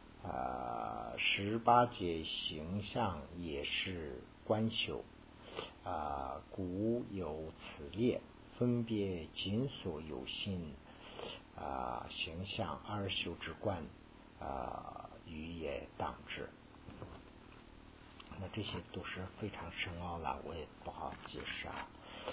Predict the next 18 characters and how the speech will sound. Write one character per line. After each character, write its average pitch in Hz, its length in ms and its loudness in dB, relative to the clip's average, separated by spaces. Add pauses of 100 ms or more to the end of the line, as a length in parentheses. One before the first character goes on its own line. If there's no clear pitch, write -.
(440)
那 123 80 8
么 120 420 12
下 147 160 10
面 127 220 10
这 143 100 8
一 131 80 8
段 98 200 4
呢， 98 140 4
讲 82 220 2
的 92 100 -6
就 95 140 -4
是 - 80 -2
说 90 300 -2
这 104 100 2
个 85 400 0 (560)
波 120 140 12
罗 131 160 12
蜜 101 180 8